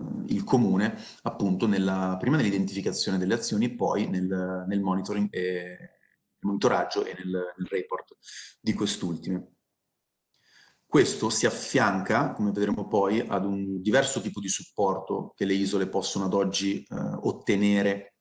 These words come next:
da invece il segretariato europeo del, eh, Clean Energy for E U Islands, che è più un supporto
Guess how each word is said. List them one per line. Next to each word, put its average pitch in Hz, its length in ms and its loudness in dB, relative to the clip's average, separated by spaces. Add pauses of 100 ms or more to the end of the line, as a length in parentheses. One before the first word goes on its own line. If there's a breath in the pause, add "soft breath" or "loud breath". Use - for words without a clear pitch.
(220)
da 104 380 2
invece 101 500 2
il 98 220 0
segretariato 98 880 2
europeo 98 400 2
del, 95 240 0
eh, 92 720 -4
Clean 101 220 0
Energy 95 260 0
for 95 180 -2
E 95 160 0
U 98 140 0 (180)
Islands, - 340 -10 (560 loud breath)
che 131 120 2
è - 20 2
più 127 160 4
un 107 80 6
supporto 113 1120 2